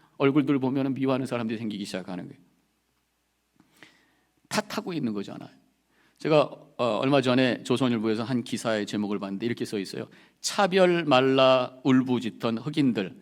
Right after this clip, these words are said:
동양인들에게 성난 화풀이."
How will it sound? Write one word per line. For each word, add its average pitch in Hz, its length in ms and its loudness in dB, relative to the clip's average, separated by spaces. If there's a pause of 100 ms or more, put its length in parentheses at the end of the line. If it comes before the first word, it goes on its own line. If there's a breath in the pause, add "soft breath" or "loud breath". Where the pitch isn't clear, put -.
(300 soft breath)
동양인들에게 110 840 0
성난 120 560 -4
화풀이." - 540 -14